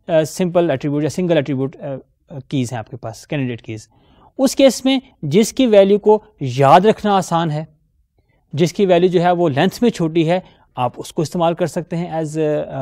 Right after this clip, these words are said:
प्राइमरी की। तो अब ये मुख्तलिफ डिसीजन है।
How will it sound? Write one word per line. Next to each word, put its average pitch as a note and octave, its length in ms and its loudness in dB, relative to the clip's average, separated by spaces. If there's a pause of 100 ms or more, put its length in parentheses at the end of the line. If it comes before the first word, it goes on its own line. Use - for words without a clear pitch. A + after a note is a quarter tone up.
(460)
प्राइमरी D3 340 -2
की। C#3+ 200 -10 (1040)
तो - 320 -4
अब B3 260 2
ये A#3+ 460 4 (460)
मुख्तलिफ G#3 300 0
डिसीजन F3+ 460 2
है। A2+ 160 -10